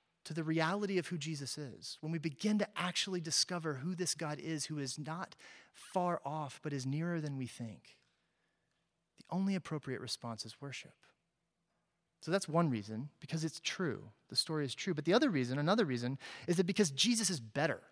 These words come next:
Not just that he's true and real, but he's better than all the other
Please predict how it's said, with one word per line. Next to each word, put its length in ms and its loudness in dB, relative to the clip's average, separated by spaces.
Not 100 0
just 180 0
that 80 -2
he's 140 0
true 300 0
and 100 0
real, 120 2
but 100 -2
he's 100 -2
better 520 -4
than 120 -2
all 260 6
the 120 8
other 160 6